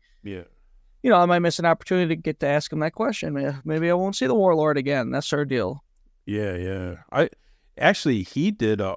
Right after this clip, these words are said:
Speaker 1: um, this was really funny back in the day, and I still have it somewhere. He signed an action figure.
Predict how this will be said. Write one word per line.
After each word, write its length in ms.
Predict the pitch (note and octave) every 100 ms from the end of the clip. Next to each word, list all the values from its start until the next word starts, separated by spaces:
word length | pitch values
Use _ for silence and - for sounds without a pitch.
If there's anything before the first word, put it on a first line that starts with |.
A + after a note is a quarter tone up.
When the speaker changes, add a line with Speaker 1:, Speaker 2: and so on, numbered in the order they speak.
| -
Speaker 1:
um, 360 | G#2 F#2+ F#2 -
this 180 | D3+ -
was 140 | A#2
really 200 | A2 G#2+
funny 580 | F2+ A2+ A#2 G#2+ F#2 F#2 - -
back 300 | A#2 A2+ -
in 60 | G2+
the 100 | F#2
day, 360 | G2+ G#2+ G2+
and 100 | F#2+
I 140 | F#2+ -
still 520 | - - B2 B2 A#2
have 340 | G2 G2+ G2+
it 140 | F#2+ F#2+
somewhere. 640 | - G2 G2 F#2 F2+ F2+ - _ _ - _ _
He 160 | A#2
signed 340 | G2+ A2+ G#2 G2
an 100 | F2+
action 460 | E2+ F2+ - G2+ F2
figure. 580 | - F#2 F2+ F2 E2+